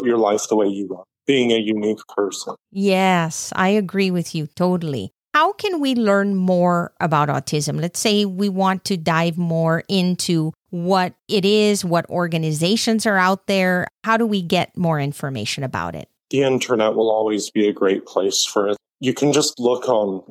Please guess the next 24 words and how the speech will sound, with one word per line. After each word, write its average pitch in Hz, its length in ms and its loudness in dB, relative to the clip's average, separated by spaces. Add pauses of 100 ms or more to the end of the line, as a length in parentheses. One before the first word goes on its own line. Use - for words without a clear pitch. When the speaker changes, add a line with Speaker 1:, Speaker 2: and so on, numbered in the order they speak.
Speaker 1:
autism 107 540 -2
spectrum 107 500 0
disorder 110 480 0
online 110 460 2
and 104 140 -4
you'll 101 160 -2
find 104 580 -2 (180)
a 104 60 -6
lot 113 340 2
of 110 120 2
stuff 87 420 0
on 87 220 -10
it. - 180 -16 (320)
Speaker 2:
And 208 140 0
is 208 160 0
there 202 340 0
anything 233 760 0
else 202 420 0
that 180 200 -2
you 202 260 0
feel 196 380 0
we 190 140 -2
didn't 175 340 -2
cover 175 640 0